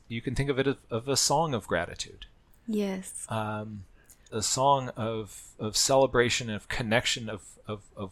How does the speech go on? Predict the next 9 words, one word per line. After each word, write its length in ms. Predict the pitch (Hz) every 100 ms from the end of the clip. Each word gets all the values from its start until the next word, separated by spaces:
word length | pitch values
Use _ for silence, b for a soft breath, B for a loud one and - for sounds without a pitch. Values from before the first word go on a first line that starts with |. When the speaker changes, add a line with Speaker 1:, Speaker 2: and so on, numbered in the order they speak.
| -
Speaker 1:
wonder. 480 | 110 131 139 127 - - _ - _ _ _ _ -
And 680 | 131 127 127 123 120 110 - - - - - - - -
when 200 | 123 131
you, 140 | 127 120
when 200 | 139 131
you 120 | 120
nature 400 | 117 180 - 143
journal 560 | - 127 117 110 107 - -
with 500 | 110 123 - -